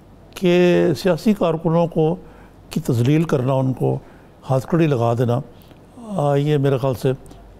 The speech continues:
मुनासिब रवैया नहीं है। जहाँ तक कल वाले वाक़े का तल्लुक़ है, वो अफसोसनाक है। बात बड़ी पक्की है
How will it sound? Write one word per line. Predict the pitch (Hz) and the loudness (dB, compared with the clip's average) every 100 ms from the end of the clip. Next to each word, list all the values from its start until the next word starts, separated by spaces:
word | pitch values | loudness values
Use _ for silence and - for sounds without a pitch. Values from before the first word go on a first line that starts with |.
| - | -10
मुनासिब | 120 120 120 120 117 - 110 | -4 -2 0 0 -2 -2 -2
रवैया | 107 104 113 | -2 0 -2
नहीं | 110 107 | -2 -4
है। | 110 - - - - - - | -6 -10 -20 -20 -20 -20 -8
जहाँ | 143 151 | -2 -2
तक | 170 180 | -2 -2
कल | 185 180 | -2 0
वाले | 185 185 | 2 2
वाक़े | 160 123 180 | 2 0 -2
का | 170 170 | -2 0
तल्लुक़ | 160 147 - | 0 -2 -2
है, | 156 | 0
वो | 151 | 0
अफसोसनाक | 123 147 113 - 104 - | -2 -2 -4 -4 -10 -10
है। | 120 - - - - - - - - - - - - - - - - - - - - - | -16 -18 -20 -20 -20 -20 -20 -20 -20 -20 -20 -20 -20 -20 -20 -20 -20 -20 -20 -20 -20 -6
बात | 143 151 180 | 0 0 0
बड़ी | 165 175 | 0 0
पक्की | 170 - 175 | -2 -4 0
है | 139 | 0